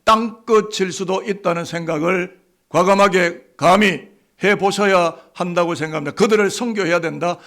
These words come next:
우리가 그들을 향한 선교사가 되어야 된다. 그들에게 믿음을 대물림하는 강력한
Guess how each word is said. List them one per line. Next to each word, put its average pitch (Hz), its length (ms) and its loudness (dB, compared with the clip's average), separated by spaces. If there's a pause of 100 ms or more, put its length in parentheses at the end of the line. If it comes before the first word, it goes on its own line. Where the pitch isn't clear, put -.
(140)
우리가 214 320 2
그들을 214 340 2
향한 175 220 -2
선교사가 180 540 -2
되어야 160 220 -4
된다. 160 340 -10
그들에게 196 380 0
믿음을 202 420 0 (300)
대물림하는 175 960 2
강력한 185 600 0